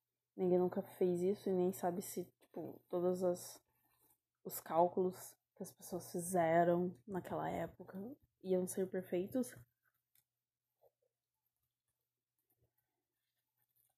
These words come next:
Então, uma pessoa, através de procedimentos de congelamento, a grosso modo,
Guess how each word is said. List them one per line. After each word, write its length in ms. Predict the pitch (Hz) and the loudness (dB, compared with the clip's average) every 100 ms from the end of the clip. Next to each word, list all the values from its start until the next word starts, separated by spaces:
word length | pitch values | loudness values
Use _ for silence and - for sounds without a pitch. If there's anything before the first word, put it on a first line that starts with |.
| _ - | _ -4
Então, 260 | 214 214 220 | 4 8 8
uma 160 | 226 | 6
pessoa, 640 | 220 214 - 196 175 175 - _ _ _ _ _ _ _ _ _ _ _ _ _ _ _ _ _ _ _ _ _ _ _ | 4 0 4 4 6 4 -2 _ _ _ _ _ _ _ _ _ _ _ _ _ _ _ _ _ _ _ _ _ _ _
através 600 | 196 202 202 190 185 185 | -2 6 6 8 8 6
de 360 | 175 190 180 175 - | 4 6 8 6 0
procedimentos 1000 | - - 190 185 180 170 175 180 175 196 | -10 0 2 2 2 0 -2 -4 -4 -4
de 260 | 196 170 175 - - _ _ _ _ - | 0 0 0 -8 -20 _ _ _ _ 0
congelamento, 880 | - 453 302 214 180 156 104 - - | 8 10 12 12 10 6 0 -6 2
a 100 | 208 | 8
grosso 340 | 220 226 226 208 | 10 10 8 4
modo, 300 | 180 185 | 2 -2